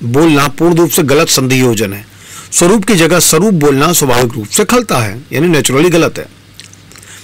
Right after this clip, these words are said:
जैसा कि पहले भी बताया गया है, दो शब्दों को एक साथ मिलाने वाले स्वर को नजरअंदाज नहीं करना चाहिए।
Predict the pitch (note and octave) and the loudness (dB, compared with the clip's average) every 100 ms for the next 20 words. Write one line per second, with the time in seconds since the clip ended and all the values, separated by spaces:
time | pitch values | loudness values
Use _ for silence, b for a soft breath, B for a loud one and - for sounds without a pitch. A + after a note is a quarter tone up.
0 | - C#3+ F3 A#3 A#3 F#3+ E3+ F#3+ D#3+ C3 | -6 -2 0 0 0 0 2 2 0 0
1 | C3 A#2+ C3 B2+ E3+ D3 F3 E3 C3+ C3+ | 0 0 0 0 0 2 2 0 0 -2
2 | B2+ D#3 D3 - D3 C#3 B2+ C3 B2+ B2 | 0 0 0 0 0 0 0 0 0 -2
3 | - F3+ D#3+ D#3 C#3+ C3 B2+ A#2 C3+ D#3+ | 0 -2 0 0 0 0 0 0 -2 0
4 | D3 C3 A2 F#2+ F2+ E2+ E2+ | -2 -2 -6 -6 -6 -8 -10